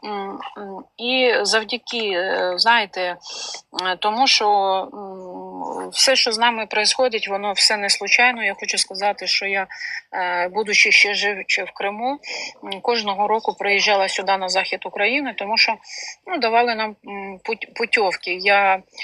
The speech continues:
е, працювала на залізниці, і нам давали путівки, і ми сюди при-, і я сюди приїжджала, бо лікувалася, е, з приводу поліпоза кишківника. Е, тобто тут було таке обладнання.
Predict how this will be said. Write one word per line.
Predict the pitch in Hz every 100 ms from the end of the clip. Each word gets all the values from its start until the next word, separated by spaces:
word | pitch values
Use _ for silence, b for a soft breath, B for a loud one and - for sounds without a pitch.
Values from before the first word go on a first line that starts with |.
| B -
е, | 180
працювала | 170 - - 208 202 208 196 190 185
на | 196 190
залізниці, | 185 196 196 202 233 269 - 202 B B -
і | 233
нам | 262 247
давали | 208 220 214
путівки, | 208 202 262 262 -
і | 202
ми | 220
сюди | 226 214 202
при-, | 196 185 202
і | 214
я | 220
сюди | 220 208 202
приїжджала, | 196 196 220 254 226
бо | 196
лікувалася, | 202 - 202 202 190 180 - 185
е, | 180 180 B B B B - 190
з | -
приводу | 226 214 196 180 190
поліпоза | 202 202 202 208 180
кишківника. | 190 196 - 190 196 190 262 294 B B B B -
Е, | 202 196 190
тобто | 233 220 226 208 - 202 196
тут | 233
було | 196 214 208
таке | 214 208
обладнання. | 196 190 233 254 247 214